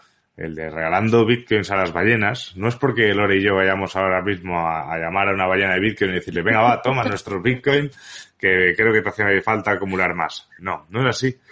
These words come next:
Es porque la gente está regalando sus Bitcoins. Al final, obviamente, pues, cada uno tiene sus, sus, su circunstancia y ahí, pues, podemos entender que alguien, o es totalmente entendible que alguien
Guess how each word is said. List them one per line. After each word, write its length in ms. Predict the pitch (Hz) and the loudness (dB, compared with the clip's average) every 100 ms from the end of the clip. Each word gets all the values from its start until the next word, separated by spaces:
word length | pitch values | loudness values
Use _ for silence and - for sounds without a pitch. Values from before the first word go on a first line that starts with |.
| - - - | -20 -20 -8
Es 140 | 117 - | -8 -8
porque 260 | 131 120 | -4 -2
la 120 | 95 | -2
gente 480 | - 139 151 135 - _ _ _ | 0 -2 0 -4 -8 _ _ _
está 260 | - - 123 | -8 -4 0
regalando 640 | 127 95 131 156 85 71 | 0 0 0 0 -4 -10
sus 260 | 82 78 | -16 -16
Bitcoins. 560 | 76 76 - - - - | -16 -16 -18 -20 -20 -20
Al 120 | - 82 | -20 -14
final, 400 | 92 104 139 - - - _ | -4 -2 -2 -4 -14 -20 _
obviamente, 760 | - 98 117 135 131 143 117 - | -4 0 2 0 2 2 2 -6
pues, 420 | 82 - - _ _ | -16 -16 -18 _ _
cada 220 | - 117 | -4 0
uno 180 | 127 135 | 0 0
tiene 220 | 113 107 | -2 -4
sus, 400 | 117 101 87 80 - - - | -6 -6 -6 -8 -14 -18 -20
sus, 640 | - 85 80 73 73 69 - - - - | -14 -10 -10 -10 -12 -14 -16 -20 -20 -20
su 160 | - 90 | -16 -14
circunstancia 960 | - 80 - 82 - 104 90 - 80 _ - | -12 -14 -14 -8 -4 -2 -4 -12 -14 _ -14
y 180 | 82 78 | -12 -8
ahí, 460 | 73 87 104 117 | -6 -4 -4 -4
pues, 580 | 92 - 73 69 - - | -6 -12 -14 -12 -16 -18
podemos 380 | - 69 76 92 | -20 -16 -12 -10
entender 480 | 90 95 101 117 123 | -8 -4 0 0 0
que 160 | 87 | -2
alguien, 420 | 90 107 117 143 135 - - | 0 2 2 0 -6 -18 -8
o 120 | 87 | -6
es 200 | 87 - - | -6 -10 -10
totalmente 560 | 92 87 104 110 110 | -8 -4 -2 0 0
entendible 520 | 110 110 113 120 127 | -2 -2 0 2 2
que 140 | - 95 | 2 2
alguien 440 | 110 113 123 131 | 2 2 0 -2